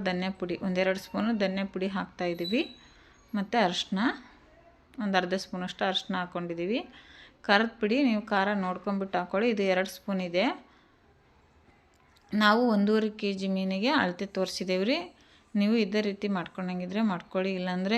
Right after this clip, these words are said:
ಇನ್ನೊಂದು ಸ್ವಲ್ಪ ಸಾಂಬಾರು ಜಾಸ್ತಿ ಬೇಕಂದರೆ ಇನ್ನೊಂದು ಸ್ವಲ್ಪ ಮಸಾಲೆ ಎಕ್ಸ್ಟ್ರಾ ಹಾಕ್ಕೊಳ್ಳಿ. ಇಲ್ಲಿ ಒಂದು ನಿಂಬೆಹಣ್ಣಿನಷ್ಟು ಹುಣಸೆ ಹಣ್ಣ ನೆನೆಯೋದಕ್ಕೆ ಇಟ್ಟಿದ್ದೀವಿ. ನೆನೆದ ನಂತರ ಚೆನ್ನಾಗಿ ರಸ ತಕ್ಕೋಬೇಕು ಹುಣಸೆ ಹಣ್ಣಿಂದು.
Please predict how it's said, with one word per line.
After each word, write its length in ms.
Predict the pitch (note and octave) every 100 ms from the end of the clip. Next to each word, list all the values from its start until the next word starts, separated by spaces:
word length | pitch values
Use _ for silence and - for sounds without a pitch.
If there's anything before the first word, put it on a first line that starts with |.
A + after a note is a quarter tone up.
| A#3+
ಇನ್ನೊಂದು 340 | G#3 G#3 G#3+ -
ಸ್ವಲ್ಪ 160 | G3+ -
ಸಾಂಬಾರು 320 | F#3 F#3+ F#3+
ಜಾಸ್ತಿ 320 | F#3 F3+ -
ಬೇಕಂದರೆ 440 | F#3 F3+ - F3+ G#3
ಇನ್ನೊಂದು 340 | F#3+ F#3+ G3 -
ಸ್ವಲ್ಪ 220 | F#3 F#3+
ಮಸಾಲೆ 380 | F#3+ F3+ G3 F#3
ಎಕ್ಸ್ಟ್ರಾ 340 | F3+ - G3
ಹಾಕ್ಕೊಳ್ಳಿ. 380 | F#3 F3+ F3+ G3+ - - - - - A3
ಇಲ್ಲಿ 220 | G#3 A3
ಒಂದು 280 | G3+ G3 G3+
ನಿಂಬೆಹಣ್ಣಿನಷ್ಟು 720 | F#3+ F#3+ G3+ G3+ G3 F#3+ -
ಹುಣಸೆ 300 | F#3 F3+ - F#3
ಹಣ್ಣ 180 | F3+ G#3+ F#4 -
ನೆನೆಯೋದಕ್ಕೆ 520 | G3 F#3+ F#3+ G3 G3
ಇಟ್ಟಿದ್ದೀವಿ. 440 | F3+ F#3 F3+ F3+ C#4 F#4 - - _ _ _ _
ನೆನೆದ 380 | G#3 G#3 G3+ G#3+ G#3+
ನಂತರ 260 | G3+ G#3 B3+ D4+
ಚೆನ್ನಾಗಿ 440 | A#3 G3 G3+ A#3 F4 D#4+ C#4+
ರಸ 180 | G#3 G#3
ತಕ್ಕೋಬೇಕು 500 | G#3+ F#3+ - F3+ F3 F#3
ಹುಣಸೆ 260 | F#3 -
ಹಣ್ಣಿಂದು. 380 | F#3 F3+ F#3 G3+